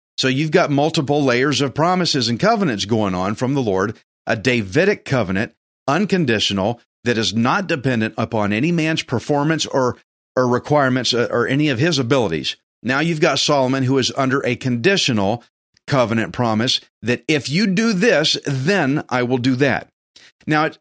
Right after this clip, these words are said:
uh, the reason I jump on this is because it's extremely important that we know how to identify a conditional promise apart from an unconditional promise.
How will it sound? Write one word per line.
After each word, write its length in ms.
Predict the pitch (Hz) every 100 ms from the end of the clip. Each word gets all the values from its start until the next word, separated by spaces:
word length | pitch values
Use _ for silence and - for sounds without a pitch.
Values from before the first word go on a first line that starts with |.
| -
uh, 100 | 151
the 140 | 160
reason 360 | 147 214 220 240
I 100 | 208
jump 340 | 143 190 202
on 220 | 151 120
this 260 | 95 82 -
is 160 | 135 117
because 360 | 127 143 120
it's 160 | 113 110
extremely 720 | - - - 190 226 233 233
important 600 | 180 - 170 160 107 - _ _ _
that 180 | 123 127
we 240 | 135 165 233
know 220 | 202 185
how 180 | 170 175
to 140 | -
identify 800 | 147 135 135 165 147 - 101 104
a 160 | - 120
conditional 920 | - 127 110 180 196 214 165 131 131 _ -
promise 520 | 123 117 101 123 - -
apart 600 | 131 117 - 202 220 185
from 540 | - 135 107 101 120 135 _ _ -
an 160 | 147 151
unconditional 760 | 143 139 165 156 120 - 101
promise. 540 | 82 110 92 67 57